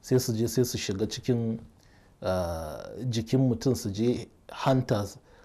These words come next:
su jawo wani ciwo a hanta. Haka kuma saiwar itace. Akwai saiwoyin itace wanda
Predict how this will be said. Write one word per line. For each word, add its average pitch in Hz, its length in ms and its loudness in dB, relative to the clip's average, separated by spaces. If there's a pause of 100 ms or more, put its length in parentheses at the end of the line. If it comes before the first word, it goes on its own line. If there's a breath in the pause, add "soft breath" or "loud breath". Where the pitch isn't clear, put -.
(100)
su - 200 -8
jawo 110 640 2
wani 113 280 2
ciwo 113 400 2
a - 40 -4
hanta. 92 420 -6 (1700 soft breath)
Haka 180 320 4
kuma 139 460 6 (300)
saiwar 127 680 6
itace. 107 540 -2 (1600 soft breath)
Akwai 151 260 4
saiwoyin 165 580 10
itace 139 600 6 (720)
wanda 120 640 6